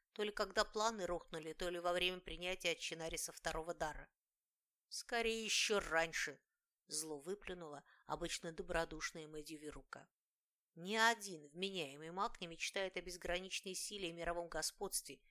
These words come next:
и уж тем более не пожертвует ни единой человеческой жизнью.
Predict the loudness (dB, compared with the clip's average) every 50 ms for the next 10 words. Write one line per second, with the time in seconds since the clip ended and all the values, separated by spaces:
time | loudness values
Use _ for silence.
0 | _ _ _ _ _ -4 -2 0 0 0 -2 -2 -2 -4 -4 -4 0 0 2 2
1 | 2 2 0 0 2 2 2 2 2 0 -2 -4 -6 -8 -10 -8 -6 -6 -8 -8
2 | -8 -10 -14 -10 -8 -6 -4 -4 -4 -4 -4 -2 -2 -4 -6 -4 -4 -4 -4 -2
3 | -2 -6 -6 -6 -8 -8 -10 -10 -10 -14 -20